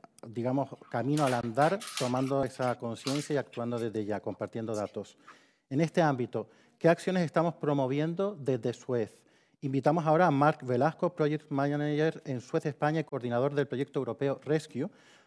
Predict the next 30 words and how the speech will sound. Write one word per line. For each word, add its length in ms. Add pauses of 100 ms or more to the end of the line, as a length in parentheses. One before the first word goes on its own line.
(140)
a 100
que 100
nos 120
presente 580
esta 300
gran 200
iniciativa 540
de 80
innovación 480
en 80
resiliencia 640
urbana, 440
financiada 600
por 120
el 80
programa 360
Horizonte 680 (300)
veinte 320
veinte 460
de 160
la 80
Comisión 360
Europea, 420 (280)
que 160
cuenta 420
con 180
el 80
liderazgo 560
de 100
Suez, 420